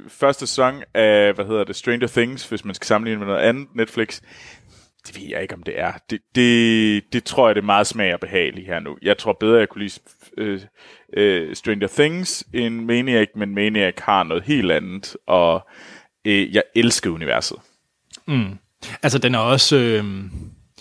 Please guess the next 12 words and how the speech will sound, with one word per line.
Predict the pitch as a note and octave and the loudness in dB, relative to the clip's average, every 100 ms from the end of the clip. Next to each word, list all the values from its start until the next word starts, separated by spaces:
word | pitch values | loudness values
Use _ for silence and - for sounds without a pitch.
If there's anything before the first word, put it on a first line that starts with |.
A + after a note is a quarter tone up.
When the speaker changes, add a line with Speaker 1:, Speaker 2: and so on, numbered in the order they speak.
| - - | -20 -8
Speaker 2:
altså, | C3 - | -8 -6
det, | C3 D#3+ - | -8 -8 -6
igen | C#3 C#3+ C#3+ | 0 4 4
er | |
det | B2 | 2
en | A2 | 0
unfair, | A2+ B2+ C3+ A2+ A#2 | -2 0 0 0 -2
øh, | A#2 G#2+ G#2 | -4 -6 -4
sammenligning | A2+ C3 C#3 A2 G#2 | -4 -2 -2 -4 -4
af | G2+ | -8
de | G#2+ | -10
to. | - C3 B2 B2 | -2 -2 -2 -8